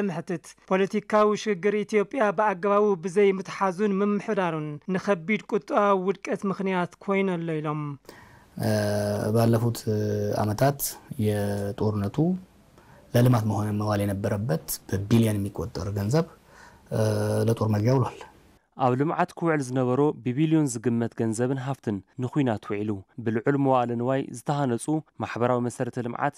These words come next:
Speaker 3: ኣብ ትግራይ፣ ኣምሓራ፣ ዓፋር፣ ኦሮምያን ቤንሻንጉል ጉሙዝን ዓንዮም። ዋሕሲ ኢንቨስትመንት ብልዑል መጠን ወሪዱ ጥራሕ ዘይኮነስ፣ ሃፍቲ ዓዲ ካብ ሃገር ኣውፂእኻ ምሕባእ እውን ተራእዩ እዩ። ሰብ ሃፍቲ ገንዘቦም ኣውፂኦም እሞ፣ እዚ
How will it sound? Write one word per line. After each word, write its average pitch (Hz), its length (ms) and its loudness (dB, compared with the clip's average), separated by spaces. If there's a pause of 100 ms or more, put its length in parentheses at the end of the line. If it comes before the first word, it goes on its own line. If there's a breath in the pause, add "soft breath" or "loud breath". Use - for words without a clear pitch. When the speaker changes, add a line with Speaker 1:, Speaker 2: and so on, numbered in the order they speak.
Speaker 3:
ኣብ 104 180 -2 (140)
ትግራይ፣ 131 340 0 (180)
ኣምሓራ፣ 123 420 0 (280)
ዓፋር፣ 139 400 -2 (140)
ኦሮምያን 160 480 2
ቤንሻንጉል 131 520 -4
ጉሙዝን 117 420 -2 (180)
ዓንዮም። 117 380 0 (140)
ዋሕሲ 113 280 -2 (100)
ኢንቨስትመንት 151 680 0
ብልዑል 143 340 0
መጠን 123 300 0
ወሪዱ 117 320 0
ጥራሕ 117 280 -6
ዘይኮነስ፣ 135 460 -2 (260 soft breath)
ሃፍቲ - 340 0
ዓዲ 127 240 0 (300)
ካብ 117 220 -2
ሃገር 135 320 0
ኣውፂእኻ 120 380 -6
ምሕባእ 120 340 0
እውን 147 320 0
ተራእዩ 117 460 -2
እዩ። 135 160 0 (260)
ሰብ 113 240 -4
ሃፍቲ 120 240 -2 (260)
ገንዘቦም 151 540 2
ኣውፂኦም 123 340 0
እሞ፣ 101 180 -4 (340 soft breath)
እዚ 131 140 0